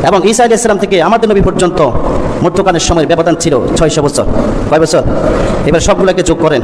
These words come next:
যোগ করলে কি হবে? পাঁচ হাজার চারশো বত্রিশ বছর, পাঁচ হাজার চারশো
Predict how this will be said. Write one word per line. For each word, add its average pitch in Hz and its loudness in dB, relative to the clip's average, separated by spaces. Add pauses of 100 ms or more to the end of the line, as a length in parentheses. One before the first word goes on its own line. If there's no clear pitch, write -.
যোগ 160 0
করলে 165 0
কি 165 0
হবে? 190 2
পাঁচ 151 -2
হাজার 170 0
চারশো 208 0 (380)
বত্রিশ 175 0 (200)
বছর, 127 0
পাঁচ 139 0
হাজার 165 0
চারশো 208 0